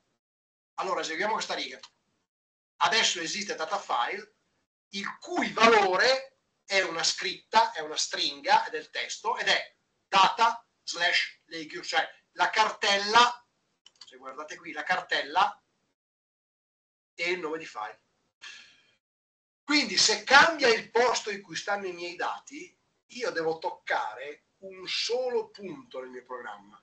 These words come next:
questa riga numero sei. Immaginatevi un programma, se volete vedere dei complicati, basta chiedere, tra domani e dopo li vediamo,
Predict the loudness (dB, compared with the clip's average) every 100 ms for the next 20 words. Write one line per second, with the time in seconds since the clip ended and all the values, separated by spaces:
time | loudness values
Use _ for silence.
0 | _ -8 -6 -4 -4 -6 -8 -4 -2 -2
1 | -6 _ _ _ _ _ 0 2 6 6
2 | 6 6 2 0 -8 -4 2 6 6 4
3 | 2 2 -2 -10 -6 -6 -6 -6 -6 -8
4 | -8 -10 -10 4 6 6 2 -6 -4 -6
5 | -6 -4 0 0 -2 -6 -6 -4 -4 0
6 | -2 -2 -10 -12 -12 -12 -10 -8 -10